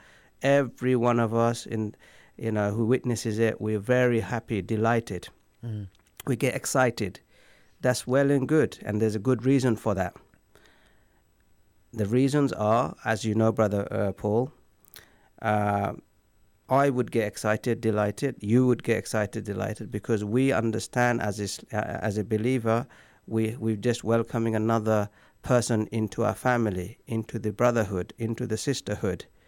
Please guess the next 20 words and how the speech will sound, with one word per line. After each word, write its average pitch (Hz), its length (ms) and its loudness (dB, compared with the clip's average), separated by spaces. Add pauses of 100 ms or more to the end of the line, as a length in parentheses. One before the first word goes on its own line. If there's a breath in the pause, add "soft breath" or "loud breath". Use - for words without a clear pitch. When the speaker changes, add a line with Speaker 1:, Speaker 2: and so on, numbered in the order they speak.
Speaker 2:
Mm. 101 300 -6
Speaker 1:
that 104 160 -2
we 117 240 2
as 107 180 -2
believers 107 600 0
have 107 340 -2
and 107 180 -2
we 107 100 0
hold 107 300 0
on 127 180 4
to. 95 260 -6 (520 loud breath)
Therefore, 123 440 0
there 110 240 2
is 113 140 0
an 110 80 0
automatic 117 840 -4 (600 soft breath)
excitement. - 760 -4 (600 loud breath)
But 104 280 -8
before 185 460 4
that, 92 380 -2